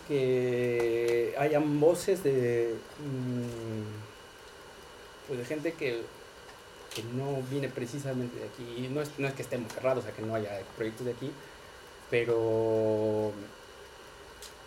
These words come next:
un poquito dar voz a, a estas cosas, ¿no? Como al, a la migración, que a mí me toca como muy cercano, ¿no? O sea, yo llevo dos años y medio aquí, apenas,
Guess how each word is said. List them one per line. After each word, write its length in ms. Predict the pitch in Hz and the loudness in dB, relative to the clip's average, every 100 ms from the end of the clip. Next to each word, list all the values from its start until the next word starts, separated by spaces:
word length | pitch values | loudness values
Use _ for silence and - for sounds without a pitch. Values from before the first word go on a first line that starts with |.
| - - - | -18 -18 -4
un 120 | 135 | -2
poquito 360 | 135 139 143 135 | 0 -2 0 4
dar 180 | 123 113 | 4 4
voz 240 | 117 - | 2 0
a, 140 | 104 101 104 104 90 - | -4 -4 -8 -10 -10 -8
a 60 | 107 | -10
estas 240 | - - - | -10 -12 -12
cosas, 260 | 120 - 113 | -12 -10 -8
¿no? 60 | 143 151 | -8 -8
Como 160 | 131 117 110 107 110 101 98 98 98 101 98 95 95 - - - - - - - - - - - | -10 -10 -10 -12 -12 -12 -12 -12 -12 -14 -16 -16 -16 -18 -18 -18 -18 -18 -16 -18 -18 -18 -6 -2
al, 40 | |
a 20 | 113 | 0
la 20 | |
migración, 440 | 120 120 117 147 120 | 2 2 2 0 0
que 120 | 117 | -2
a 60 | |
mí 160 | 98 120 | -2 0
me 160 | 123 110 | 0 0
toca 360 | 113 - 110 104 98 - - - - - - | -4 -4 -4 -4 -10 -14 -18 -20 -20 -18 -14
como 220 | 117 107 101 98 95 95 92 - - - - 131 | -8 -8 -8 -10 -14 -14 -16 -16 -18 -20 -12 -4
muy 280 | 127 131 | 2 4
cercano, 360 | 127 123 120 101 95 | 4 0 -2 -6 -4
¿no? 80 | 139 | -4
O 60 | 156 | -2
sea, 180 | 117 101 95 92 95 107 110 - - - 113 104 | -2 -4 -6 -10 -12 -14 -16 -16 -18 -16 -12 -8
yo 80 | 113 110 - 120 | -8 -8 -10 -6
llevo 180 | 123 135 135 127 - - - | -4 -2 -4 -6 -10 -18 -12
dos 160 | 120 113 | -8 -6
años 140 | 131 120 | -4 -6
y 20 | |
medio 140 | 117 98 | -6 -10
aquí, 180 | 92 - - - - - | -10 -16 -18 -18 -18 -16
apenas, 340 | - 101 123 | -14 -12 -12